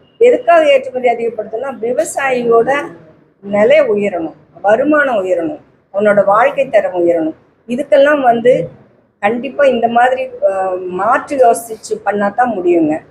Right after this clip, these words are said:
நறுமண பயிர்களான ஜாதிக்காய், காஃபி, மஞ்சள்,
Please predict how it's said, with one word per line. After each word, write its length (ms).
நறுமண 380
பயிர்களான 680
ஜாதிக்காய், 680
காஃபி, 840
மஞ்சள், 640